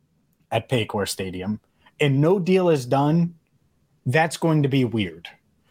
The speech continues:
And so panic button, I, I don't have a panic button, I, I, but I, I think that that would be the time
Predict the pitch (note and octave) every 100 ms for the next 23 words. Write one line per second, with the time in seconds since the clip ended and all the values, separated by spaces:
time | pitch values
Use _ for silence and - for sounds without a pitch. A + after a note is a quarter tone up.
0 | _ - C#3+ D#3 - D3 C3 - F#3+ F#3
1 | F3+ E3+ E3+ E3 D#3+ D#3+ D3+ D3+ D#3+ D#3
2 | C3 B2+ G#2+ - A2+ G#2+ - A#2+ C#3 C#3
3 | C#3 - A#2+ A2 B2 A#2+ - B2+ F3+ -
4 | G#3+ - C#3 - D#3 A#2 - C3 - D3
5 | C#3 B2 A#2+ B2+ A#2 A2+ A2